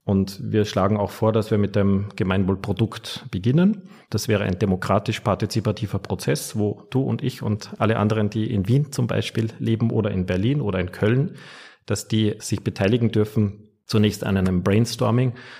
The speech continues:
Was macht denn das gute Leben in seiner Essenz aus? Was ist das Allerwesentlichste für ein gutes Leben und Zusammenleben? Und dann kommen wahrscheinlich hunderte von Vorschlägen, aber, mm,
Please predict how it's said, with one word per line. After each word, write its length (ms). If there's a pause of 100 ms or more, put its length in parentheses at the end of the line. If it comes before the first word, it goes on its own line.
(120)
Was 240
macht 260
denn 120
das 240
gute 280
Leben 460 (180)
in 140
seiner 280
Essenz 600 (160)
aus? 480 (400)
Was 160
ist 140
das 200
Allerwesentlichste 840
für 340 (540)
ein 220
gutes 380
Leben 300
und 160
Zusammenleben? 800
Und 320 (100)
dann 140
kommen 260
wahrscheinlich 300
hunderte 300
von 120
Vorschlägen, 600 (560)
aber, 560
mm, 380